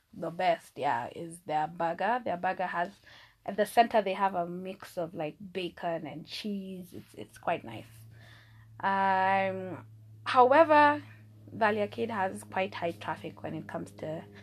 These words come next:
humans flowing in and out. So I'd not go there for a date, but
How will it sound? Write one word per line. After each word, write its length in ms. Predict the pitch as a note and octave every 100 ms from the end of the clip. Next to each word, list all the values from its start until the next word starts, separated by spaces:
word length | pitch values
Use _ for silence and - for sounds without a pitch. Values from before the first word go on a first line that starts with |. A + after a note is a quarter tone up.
| - - -
humans 560 | - - A3+ A3 G3+ G3
flowing 300 | - G3+ F#3
in 120 | F#3
and 140 | F3 D#3+
out. 260 | E3+ G3 - -
So 640 | F#3+ F3+ F3 E3+ F3 F3 - - - - - _ _ _ _ _ - - _ _ -
I'd 180 | D#4 D#4+
not 480 | D#4+ E4 F#4+ G4+ -
go 160 | A#3+
there 240 | A3+ G3+ G3+
for 180 | -
a 60 | F#3+
date, 320 | F#3 F#3 -
but 320 | - F3+ E3+